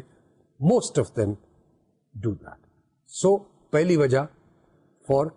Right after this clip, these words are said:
development, system development یہ ہوگی۔ دوسری وجہ کہ جی you're already computerized، اس کو بھی میں نے ریفر کیا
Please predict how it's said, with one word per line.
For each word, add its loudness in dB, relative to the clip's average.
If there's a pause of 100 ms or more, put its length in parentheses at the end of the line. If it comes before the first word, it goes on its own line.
(360)
development, 0
system 0
development 0 (320)
یہ 2
ہوگی۔ -12 (1300)
دوسری 4
وجہ 4 (1160)
کہ 2
جی 4
you're 4
already 4 (120)
computerized، 2 (360)
اس -2
کو 2
بھی 2
میں 4
نے 4
ریفر 2
کیا 2